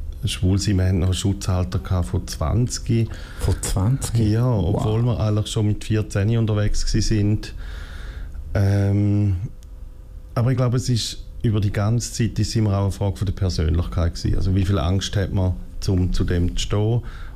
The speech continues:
Speaker 1: Und ich verstehe jeden, der heute noch Angst hat, um sein Coming Out zu haben. Aber ich empfehle es trotzdem jedem, weil es macht einem freier und es macht einem glücklicher. Aber heutzutage,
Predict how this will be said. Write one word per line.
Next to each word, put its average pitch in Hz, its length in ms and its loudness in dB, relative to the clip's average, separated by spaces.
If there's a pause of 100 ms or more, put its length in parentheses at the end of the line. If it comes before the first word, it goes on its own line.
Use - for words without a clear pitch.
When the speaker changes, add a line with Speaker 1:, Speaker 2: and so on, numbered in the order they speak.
(140)
Speaker 1:
Und 92 420 2
ich 87 120 0
verstehe 90 340 0
jeden, 90 440 2 (180)
der 87 120 2
heute 95 160 0
noch 95 140 2
Angst 87 320 0
hat, 87 320 -2 (100)
um 90 80 2
sein 85 200 2
Coming 82 340 2
Out 80 240 0
zu 92 80 0
haben. 101 240 0 (640)
Aber 87 520 0
ich 98 100 2
empfehle 92 360 2
es - 240 -4 (180)
trotzdem 87 460 0
jedem, 85 320 2
weil 82 240 2 (100)
es - 140 -10
macht 85 240 -2
einem 87 140 2
freier 80 340 2
und 80 140 2
es - 100 -8
macht 82 240 -2
einem 82 300 2 (100)
glücklicher. 101 580 0 (420)
Aber 98 160 2
heutzutage, 110 680 0